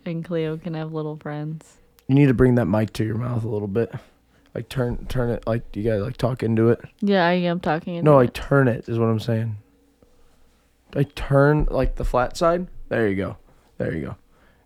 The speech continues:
Speaker 2: It, it, it was, it was looking a
Speaker 1: Oh,
Speaker 2: little funny.
Speaker 1: okay.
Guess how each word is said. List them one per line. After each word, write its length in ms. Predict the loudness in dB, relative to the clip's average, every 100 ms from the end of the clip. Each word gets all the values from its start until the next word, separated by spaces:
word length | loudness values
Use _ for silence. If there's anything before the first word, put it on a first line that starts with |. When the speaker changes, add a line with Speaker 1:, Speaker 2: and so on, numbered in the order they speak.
| -4
Speaker 2:
It, 260 | -2 -2 _ _ _ -8
it, 240 | -4 -4
it 140 | -6 -6
was, 220 | -6 -8 -4
it 80 |
was 140 | -2 0
looking 240 | 0 0
a 60 | -2
Speaker 1:
Oh, 40 |
Speaker 2:
little 220 | -2 -4
funny. 120 | -4 -4
Speaker 1:
okay. 80 | -6